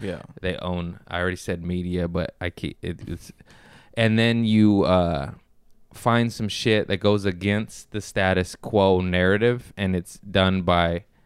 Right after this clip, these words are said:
Speaker 2: not a mainstream media.
Speaker 1: Right.
Speaker 2: And people are like, "Well, it's not done by C N N."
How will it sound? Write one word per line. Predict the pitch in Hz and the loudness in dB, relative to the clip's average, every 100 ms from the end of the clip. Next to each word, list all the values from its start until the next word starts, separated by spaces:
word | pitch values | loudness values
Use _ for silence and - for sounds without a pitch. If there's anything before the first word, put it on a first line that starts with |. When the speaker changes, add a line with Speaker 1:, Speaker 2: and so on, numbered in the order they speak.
| _ - | _ -14
Speaker 2:
not | 92 90 90 95 - _ - - _ | -6 0 0 -2 -6 _ -20 -20 _
a | 101 | 0
mainstream | 101 95 98 98 - 107 98 92 | 2 2 2 -2 -4 -2 0 2
media. | 95 98 107 127 117 - | 0 2 2 0 -4 -4
Speaker 1:
Right. | 107 78 - - - | -2 -2 -10 -20 -6
Speaker 2:
And | 101 | 0
people | 123 117 | 2 4
are | 117 | 2
like, | 104 - | 2 4
"Well, | 170 | 2
it's | 180 - | 2 2
not | 208 196 | 2 2
done | 170 196 185 160 - - - | 2 0 0 -4 -12 -20 -4
by | 170 180 | 0 0
C | - 185 | 2 2
N | 170 | 4
N." | 233 131 | 2 0